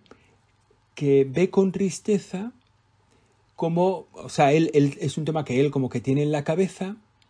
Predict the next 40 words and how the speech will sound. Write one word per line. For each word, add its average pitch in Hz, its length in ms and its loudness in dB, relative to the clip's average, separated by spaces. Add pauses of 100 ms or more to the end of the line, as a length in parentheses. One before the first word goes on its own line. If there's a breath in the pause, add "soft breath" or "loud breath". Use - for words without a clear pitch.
(520 soft breath)
que 143 120 2
percibe 165 640 -2
que 147 100 -2
en 135 80 2
esa 147 240 -2
celebración 143 760 -2
de 143 80 0
la 135 100 -2
forma 147 240 -4
extraordinaria 135 840 -2 (640 soft breath)
hay 131 140 -2
mucha 139 280 -2
gente 143 400 -2
que 127 400 0
la 120 160 0
vive 135 420 0
como 120 280 0
oposición 117 500 -6
al 127 100 0
Vaticano 123 460 -4
segundo 175 480 -6
y 156 80 -2
a 123 60 -2
la 120 40 -4
enseñanza 120 540 -4
de 123 100 -2
la 123 80 0
Iglesia, 185 580 0 (680 loud breath)
y 147 120 0
entonces 180 640 0
hace 156 380 -2
una 170 240 0
encuesta 175 680 0
a 143 40 -6
los 131 180 -4
obispos 139 340 -2
de 156 100 -4
todo 165 220 -4
el 170 80 -2
mundo 202 440 -2